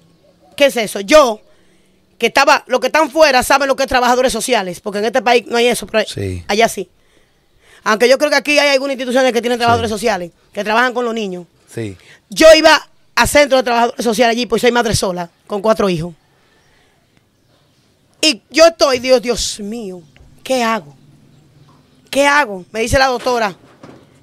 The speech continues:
Speaker 1: "¿Qué fue lo que te picó a ti ahí?" Y yo, "Me picó ahí un pájaro.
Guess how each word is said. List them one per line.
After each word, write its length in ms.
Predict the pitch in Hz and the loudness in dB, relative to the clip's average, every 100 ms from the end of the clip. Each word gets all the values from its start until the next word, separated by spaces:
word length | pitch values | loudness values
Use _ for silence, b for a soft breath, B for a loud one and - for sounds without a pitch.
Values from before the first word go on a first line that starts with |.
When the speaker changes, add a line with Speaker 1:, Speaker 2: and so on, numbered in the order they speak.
| - | 2
Speaker 1:
"¿Qué 160 | 349 | 4
fue 140 | 339 320 | 4 4
lo 80 | 285 | 2
que 80 | |
te 100 | 285 | -2
picó 220 | 233 233 254 | -6 0 0
a 60 | |
ti 100 | 240 | 0
ahí?" 240 | 202 190 190 _ _ _ _ _ _ _ _ _ _ _ _ _ - | -6 -8 -16 _ _ _ _ _ _ _ _ _ _ _ _ _ -6
Y 80 | 247 | -2
yo, 80 | |
"Me 100 | 262 | -2
picó 340 | 262 262 294 311 | -2 -2 4 4
ahí 280 | 285 294 285 | 4 2 -2
un 120 | 240 | -4
pájaro. 480 | 269 277 247 220 | 0 2 2 -2